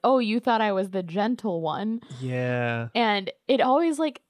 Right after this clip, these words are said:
Speaker 1: kinda gets me too, 'cause it's like, why in this entire room of people would you think this one is
Speaker 2: Right.
Speaker 1: gonna help you
Speaker 2: Why do you
Speaker 1: out?
Speaker 2: assume that there's one person here who's, like,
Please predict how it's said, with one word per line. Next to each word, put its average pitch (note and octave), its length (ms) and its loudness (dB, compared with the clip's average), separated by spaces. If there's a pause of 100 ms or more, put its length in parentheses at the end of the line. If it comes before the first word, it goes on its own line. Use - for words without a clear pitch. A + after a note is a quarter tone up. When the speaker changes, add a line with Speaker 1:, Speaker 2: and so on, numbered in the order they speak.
Speaker 1:
kinda C#4 380 -2
gets B3+ 280 0
me C4 120 -2
too, C4 340 -2
'cause A#3+ 180 -6
it's A3+ 160 -4
like, A#3+ 260 0
why C4 720 2
in B3+ 100 -4
this A#3+ 180 -2
entire C#4+ 760 -4
room C4 300 -2
of B3 200 -2
people G3 760 0 (300)
would G#3 240 0
you B3+ 300 0
think C#4 380 -4
this F3 520 0
one G#3+ 480 0
is C#4+ 60 -2
Speaker 2:
Right. A#3 300 4
Speaker 1:
gonna G#3 240 4
help F#3 280 0
you E3+ 120 0
Speaker 2:
Why G#3 100 2
do A#3 60 0
you A#3 100 4
Speaker 1:
out? G3+ 60 6
Speaker 2:
assume F3+ 300 2
that D#3 120 0
there's C#3+ 160 4
one D3 420 0
person C#3 440 0
here C3+ 300 2
who's, B2+ 280 -2
like, B2 320 0